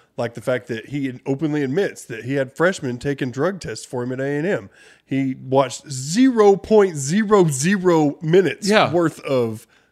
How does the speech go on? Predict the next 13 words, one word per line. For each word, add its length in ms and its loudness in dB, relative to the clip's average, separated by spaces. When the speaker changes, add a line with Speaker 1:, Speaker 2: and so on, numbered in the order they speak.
Speaker 1:
game 340 0
film. 320 -8
Speaker 2:
He 180 2
had 300 0
teammates 580 -4
that 180 -6
said 440 -4
he 300 -4
was 280 -2
not 280 -2
professional 480 -6
football 340 -2
material. 440 -8